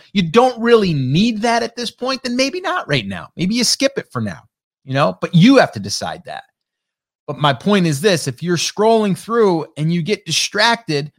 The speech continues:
because of a shiny object, or you feel like other people are doing something that you're not doing and you're gonna get left behind, or you're not gonna be able to capitalize on this gold rush or whatever, right? That to me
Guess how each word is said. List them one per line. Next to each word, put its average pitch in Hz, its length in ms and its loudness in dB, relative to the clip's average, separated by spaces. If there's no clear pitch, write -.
because 160 240 0
of 147 80 -4
a 139 40 0
shiny 208 460 2
object, 185 480 2
or 170 140 2
you 165 160 2
feel 226 300 0
like 185 280 2
other 214 300 0
people 226 420 -4
are 170 80 -2
doing 226 380 0
something 165 340 -4
that 156 160 -6
you're 202 260 2
not 208 380 2
doing 208 340 2
and 156 120 2
you're 233 200 0
gonna 247 160 -2
get 196 200 -4
left 214 240 2
behind, 185 400 0
or 127 60 0
you're 185 280 0
not 233 220 2
gonna 220 100 6
be 214 80 4
able 202 160 2
to 190 60 -4
capitalize 190 580 2
on 180 160 2
this 175 140 -2
gold 160 500 2
rush 113 340 -4
or 120 80 -10
whatever, 113 380 -4
right? 175 240 -2
That 185 380 0
to 185 100 0
me 160 560 4